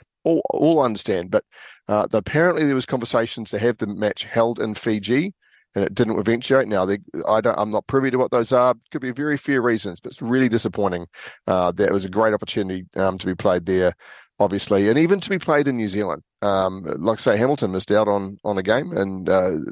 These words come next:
I can tell you they would have been very well supported there. And obviously, any game in, uh, in Auckland would be, uh, is always well supported by the Pacific Island communities too. So, uh, a bit of a shame, but, uh, look, it, it's, it is what it is. They also,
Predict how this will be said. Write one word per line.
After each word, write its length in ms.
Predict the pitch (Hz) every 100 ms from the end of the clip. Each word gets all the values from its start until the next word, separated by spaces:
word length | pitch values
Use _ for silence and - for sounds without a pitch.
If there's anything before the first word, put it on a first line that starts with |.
| -
I 100 | -
can 160 | - 104
tell 160 | 117 107
you 80 |
they 100 | 101
would 120 | 101 98
have 80 |
been 200 | 98 101
very 240 | 92 101 131
well 200 | 120 95
supported 440 | - 90 104 92
there. 220 | 95 92
And 140 | 92 90
obviously, 360 | 104 - 95 87 - - -
any 160 | 107 101
game 320 | 107 98 95
in, 300 | 95 95 92
uh, 160 | 92 92
in 300 | 98 92 92
Auckland 380 | 110 135 - 95
would 100 | 92
be, 220 | 95 92 - - - -
uh, 160 | 95 -
is 160 | 101
always 320 | 123 127 92
well 120 | 101 92
supported 360 | - 104 90
by 160 | 98 95
the 160 | 95
Pacific 400 | 92 95 101 98
Island 220 | 101 95 90
communities 420 | 98 92 85 -
too. 200 | 104 85
So, 200 | - 95 90 - - - -
uh, 60 |
a 100 | 120
bit 80 | 131
of 80 | 151
a 20 |
shame, 300 | 135 143 139
but, 240 | 127 123 -
uh, 80 | 90
look, 180 | 104 - - - - -
it, 140 | 107 -
it's, 220 | 110 -
it 160 | 120
is 160 | 127 117
what 140 | 113
it 80 | 110
is. 100 | 113
They 80 | 107
also, 400 | 113 110 110 104